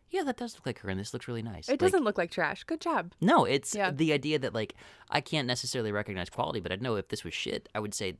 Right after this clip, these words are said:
Speaker 1: "These look like bad arrangements." But,
Speaker 2: Yeah.
Speaker 1: like, no, this is something where
Speaker 2: It's unappealing to my eyeballs.
Speaker 1: Yeah, the minimal exposure I've had to it in my life, I can at least recognize this is done well and professionally. Um, so I'm sure you're even more talented than I'm giving you backhanded compliments for.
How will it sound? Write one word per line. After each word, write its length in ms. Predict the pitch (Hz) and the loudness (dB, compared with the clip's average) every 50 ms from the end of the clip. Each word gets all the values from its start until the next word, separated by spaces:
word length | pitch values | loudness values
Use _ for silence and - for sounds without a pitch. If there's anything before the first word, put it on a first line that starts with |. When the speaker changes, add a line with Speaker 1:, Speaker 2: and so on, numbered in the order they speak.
| _ | _
Speaker 1:
"These 240 | - 165 202 - - - | -10 -10 -10 -10 -10 -12
look 180 | - 85 - - | -14 -14 -10 -10
like 200 | 127 110 92 - | -10 -10 -8 -10
bad 240 | 95 95 87 80 - _ _ _ _ _ _ _ - | -8 -8 -8 -10 -12 _ _ _ _ _ _ _ -14
arrangements." 640 | 98 92 - 78 78 80 80 - - 67 - - - | -14 -10 -10 -10 -10 -10 -10 -12 -14 -14 -14 -16 -12
But, 140 | - 208 214 | -4 0 2
Speaker 2:
Yeah. 160 | 196 175 - | 2 2 2
Speaker 1:
like, 80 | 190 - - | -2 -8 -4
no, 160 | - 143 104 90 | 0 0 0 0
this 220 | - 120 - - | 0 -4 -4 -2
is 160 | 147 135 123 | -2 -2 -2
something 380 | - - 131 123 - 120 113 104 | 0 0 0 0 0 -2 0 0
where 260 | 104 95 90 90 - - - | 2 2 0 0 -4 -8 -6
Speaker 2:
It's 160 | - 240 - | -6 -4 0
unappealing 540 | - 269 269 277 - - 233 208 190 180 175 | 0 2 2 0 0 0 0 0 0 0 -2
to 100 | - 185 | -2 -4
my 140 | 170 156 - - | -4 -4 -4 -6
eyeballs. 340 | - - - - - - - - - - - - | -6 -6 -6 -6 -8 -8 -12 -12 -12 -14 -10 0
Speaker 1:
Yeah, 320 | 160 175 160 120 85 85 95 | 2 4 4 4 4 0 -4
the 320 | 139 127 113 120 139 135 127 | -8 -10 -6 -4 -2 0 2
minimal 680 | 123 131 139 147 151 160 165 165 156 147 143 139 135 107 | 2 2 2 2 0 0 0 0 2 2 0 0 0 -2
exposure 540 | 113 - - - - 113 123 110 104 104 | -4 -6 -6 -4 -2 -2 -2 -2 -2 -4
I've 140 | 78 101 101 | -4 -6 -6
had 260 | - - 107 107 107 - | -6 -4 -4 -4 -4 -4
to 180 | - 113 107 | -4 -2 0
it 60 | 98 95 | 0 0
in 80 | 90 | -2
my 140 | 85 82 82 | -2 -4 -6
life, 480 | 85 98 113 107 98 92 - - - - _ _ _ _ _ _ _ _ _ _ _ - _ _ | -6 -4 -4 -4 -4 -6 -8 -10 -18 -20 _ _ _ _ _ _ _ _ _ _ _ -20 _ _
I 80 | 117 113 | -8 -8
can 140 | - 95 | -6 -6
at 60 | 95 104 | -6 -6
least 160 | 95 - - | -6 -4 -4
recognize 400 | 110 - 90 92 87 85 95 - | -4 -4 -4 -6 -6 -6 -6 -6
this 140 | 117 117 - | -8 -8 -8
is 100 | 208 - | -8 -8
done 180 | - 98 98 92 | -8 -8 -8 -8
well 180 | 85 80 82 87 | -8 -8 -8 -8
and 60 | 98 | -10
professionally. 520 | - - - 208 - - - 80 76 78 - _ - - _ _ - | -12 -10 -10 -10 -8 -10 -12 -12 -14 -14 -18 _ -20 -20 _ _ -6
Um, 220 | 101 95 92 - - | -4 -4 -4 -4 -6
so 180 | - - 120 85 | -4 -2 -2 0
I'm 100 | 87 104 | 0 -2
sure 180 | - - 117 | -4 -4 -4
you're 140 | 110 101 101 | -4 -4 -4
even 240 | 104 95 98 101 98 | -6 -6 -6 -4 -4
more 160 | 95 95 92 | -4 -4 -4
talented 380 | - - 92 90 92 101 92 82 | -4 -4 -6 -4 -4 -6 -8 -8
than 100 | - 82 | -8 -8
I'm 160 | 82 85 85 | -6 -6 -8
giving 220 | 82 - 90 90 90 | -8 -10 -8 -8 -6
you 100 | 85 85 | -8 -6
backhanded 480 | - 82 80 80 - - 92 82 85 | -6 -6 -6 -6 -6 -8 -8 -8 -6
compliments 400 | - - 135 127 - 95 85 78 | -6 -6 -6 -6 -6 -10 -12 -12
for. 360 | - - - 82 80 82 85 | -12 -8 -6 -4 -4 -4 -6